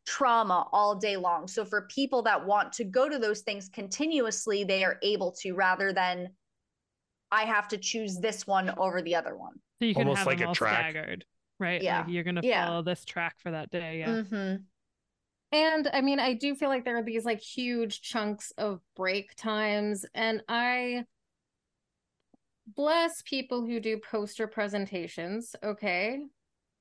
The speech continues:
Speaker 4: No tea, no shade.
Speaker 2: <laughs>
Speaker 4: Like, I think it's great that you submitted a
Speaker 2: <laughs>
Speaker 4: poster and that you're gonna hang out and talk about, like, the research project that you did, but I'm not gonna, like, necessarily spend a lot of time,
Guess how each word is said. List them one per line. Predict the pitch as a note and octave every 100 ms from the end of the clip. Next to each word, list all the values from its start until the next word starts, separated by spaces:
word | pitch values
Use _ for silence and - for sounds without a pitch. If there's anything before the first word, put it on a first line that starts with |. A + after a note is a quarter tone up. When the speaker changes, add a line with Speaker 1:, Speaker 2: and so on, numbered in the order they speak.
| _ _ _ _ _ _ -
Speaker 4:
No | G#3+ A#3+
tea, | C4 C#4 C4
no | C4 C4
shade. | - G#4 F3 F3+ G3
Speaker 2:
<laughs> |
Speaker 4:
Like, | F#3+ F#3+
I | - G3+
think | A3 A3
it's | A3 G#3+
great | - B3 C4
that | B3+ A3+
you | B3 -
submitted | A#3 A3 G#3+ A3 C#4+
a |
Speaker 2:
<laughs> | -
Speaker 4:
poster | G3+ G#3+ - G#3+ G3+ G3+
and | G3 G3+
that | F#3+
you're | G3
gonna | G#3
hang | G#3 G3+ G3+
out | F#3 F#3 F#3
and | -
talk | F#3+ F#3 F#3
about, | F#3+ F#3 -
like, | G3 -
the | F#3+
research | F#3+ F#3+ G3+ F#3 -
project | F#3 F3 -
that | - F#3
you | F#3
did, | F#3+ F#3+ F3 - - - _ _ _
but | A#3+
I'm | - A#3+
not | C4+ C4+
gonna, | C4+ C4 A#3
like, | A#3 G#3+
necessarily | G#3 A#3 A#3 A3+ A#3 A3+ A3
spend | G#3+ G#3+
a | G#3+
lot | G3 G3
of | G3
time, | - G3+ G3 G3 F#3+ F#3